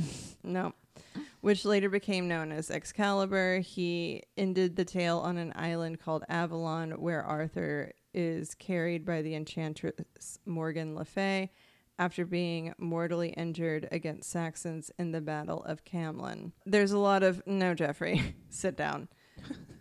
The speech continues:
But also, in eleven ninety-one, monks of Glastonbury Abbey found a pair of skeletons and said it was Arthur and Guinevere. And then,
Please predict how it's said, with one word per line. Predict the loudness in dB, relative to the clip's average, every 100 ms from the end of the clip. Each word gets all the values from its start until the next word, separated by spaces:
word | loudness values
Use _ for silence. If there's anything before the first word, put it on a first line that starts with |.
| -20 _ -8 2
But | 6 8
also, | 6 4 4 6 6 2 -2 _ -2
in | 2
eleven | 4 2 2 2
ninety-one, | 0 0 2 2 4 2
monks | 2 0 -4 -4
of | 0 2 2
Glastonbury | 0 0 0 -2 -2 -2
Abbey | 0 0 2 0
found | 0 -2 0
a |
pair | -2 0 0
of | -2
skeletons | 0 2 2 0 0 -4 -4
and | -8
said | -2 -2
it | -2
was | -4
Arthur | -2 -2 -2
and | -6 -2
Guinevere. | -2 -2 -2 -2 -2 -4
And | -4 -4
then, | -6 -8